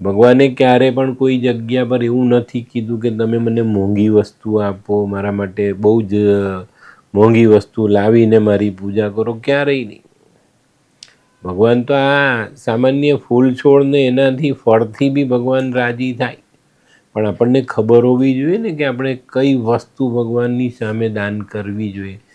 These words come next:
તો આ નાનકડી જાણકારી તમારા માટે ખૂબ ઉપયોગી થશે અને એનાથી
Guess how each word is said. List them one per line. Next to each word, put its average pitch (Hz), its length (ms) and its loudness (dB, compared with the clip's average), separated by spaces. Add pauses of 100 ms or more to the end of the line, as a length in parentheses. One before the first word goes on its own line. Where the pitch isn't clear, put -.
(320)
તો 117 80 -4
આ 117 220 -2 (100)
નાનકડી 110 600 -2
જાણકારી 110 540 -6
તમારા 107 340 -6
માટે 107 240 -6
ખૂબ 113 320 -4
ઉપયોગી 117 480 -4
થશે 120 360 -6 (520)
અને 104 140 -2
એનાથી 104 380 0